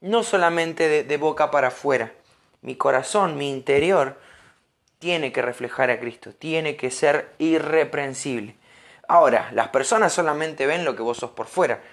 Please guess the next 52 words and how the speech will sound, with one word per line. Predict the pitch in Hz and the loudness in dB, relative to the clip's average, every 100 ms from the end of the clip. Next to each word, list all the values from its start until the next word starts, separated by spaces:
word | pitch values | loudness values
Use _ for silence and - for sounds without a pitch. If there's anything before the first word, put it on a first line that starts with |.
| - | -18
no | - 139 | -4 0
ven | 135 131 | 0 -2
ni | 127 | -4
tu | 123 127 | 0 4
alma | 160 190 196 165 | 4 2 -4 -6
ni | 135 | -10
tu | 120 | -10
espíritu. | - - 139 110 110 - _ _ _ _ _ _ - | -8 -6 -6 -6 -8 -14 _ _ _ _ _ _ -16
Entonces, | 175 185 | -6 -4
¿por | 185 175 156 | 0 0 2
qué | 185 147 127 - _ _ | 2 2 0 -12 _ _
todo | - 135 131 | 0 4 4
esto | 131 131 | 2 0
de, | 120 98 | 0 0
de | 113 | -4
ser | - 135 | -2 0
irreprensible | 117 113 120 120 - 143 135 127 | 0 -2 -2 -6 -6 -4 0 2
también | 113 123 131 | 0 0 0
en | 127 123 | -2 -2
lo | |
interior? | 120 117 117 117 113 - - - _ _ _ _ _ | -4 -4 -4 -2 -4 -6 -20 -20 _ _ _ _ _
Porque | - 104 | -14 -10
el | 107 | -8
Señor, | - 104 139 120 - _ - | -6 -4 0 -2 -4 _ -18
que | - | -14
sí | - - 175 | -10 -6 -2
ve | 123 | 0
todo | 117 123 117 | 0 2 2
lo | 110 | 0
que | 101 | -4
somos, | - 143 123 110 - | -8 -8 -8 -10 -16
que | - | -18
sí | 98 - 156 | -14 -6 0
ve | 127 | 0
nuestras | 113 110 101 110 | -2 -6 -10 -10
intenciones, | 101 104 - 127 113 | -8 -8 -6 -8 -8
que | - | -10
sí | 110 139 | -10 -10
sabe | 135 139 131 117 - - - _ | 0 2 4 2 -4 -20 -20 _
cómo | - 120 120 | -16 -12 -8
pensamos | 117 110 110 139 143 127 - | -8 -8 0 0 0 -6 -12
y | - | -8
cómo | 127 123 | -6 -6
sentimos | - 117 117 117 165 143 120 113 | -6 -8 -10 -8 -6 -4 -6 -8
y | 123 110 | -14 -6
qué | - 151 | 0 0
es | |
lo | 127 - | 0 0
que | 117 | 0
de | 104 | 0
verdad | 107 123 143 | 2 2 0
queremos, | - 120 156 120 120 | 0 2 2 -2 -10